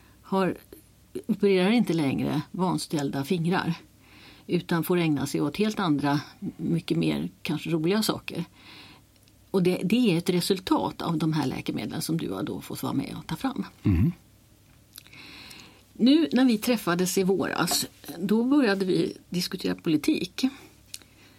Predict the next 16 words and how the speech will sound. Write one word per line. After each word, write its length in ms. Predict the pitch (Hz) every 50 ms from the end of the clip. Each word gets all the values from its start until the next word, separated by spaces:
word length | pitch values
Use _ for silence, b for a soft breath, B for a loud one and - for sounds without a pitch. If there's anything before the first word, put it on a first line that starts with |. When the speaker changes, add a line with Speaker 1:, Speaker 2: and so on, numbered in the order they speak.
| B B B - - - - 101 - -
Speaker 1:
Jag 100 | - -
vet 220 | - - - -
inte 180 | 190 175 160 170
hur 140 | 139 185 180
det 80 | 202
kom 260 | 202 - 175 185 208
sig 140 | - - 226
egentligen, 400 | 208 190 - 151 - - 156 156
men 120 | 160 170 185
det 80 | 202
var 160 | 208 214 202
en 100 | 196 208
allmän 380 | 208 202 190 190 202 220 233 220
glad 260 | - 165 165 - 160
uppsluppen 460 | 165 165 - - - 175 - - 185
stämning. 580 | 180 - 233 226 214 220 277 311 202 160 202